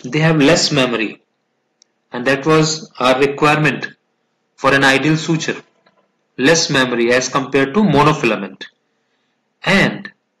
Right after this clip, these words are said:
the important thing is, as there are many filaments braided toge-, together, there is less risk of suture fracture when we are handling the suture with a forceps.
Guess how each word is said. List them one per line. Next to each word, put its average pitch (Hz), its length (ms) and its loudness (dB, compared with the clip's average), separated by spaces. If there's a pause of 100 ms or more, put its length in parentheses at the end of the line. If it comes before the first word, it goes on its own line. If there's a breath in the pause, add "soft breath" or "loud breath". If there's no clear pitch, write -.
(260)
the 131 80 -4
important 170 520 2
thing 120 200 -6
is, - 360 -6 (680)
as 160 240 -2
there 170 240 4
are 170 60 2
many 151 360 0
filaments 135 840 -2 (180)
braided 139 360 0
toge-, 135 400 -4
together, 139 540 0 (1000)
there 139 120 0
is 151 180 0
less - 600 0 (340)
risk 160 360 0
of 139 380 0 (100)
suture 202 600 2
fracture 131 680 -2 (640)
when 147 200 0
we 147 120 2
are 143 80 2
handling 143 440 0
the 180 80 2
suture 156 480 -2 (300)
with 131 200 -2
a 202 80 2
forceps. - 680 -2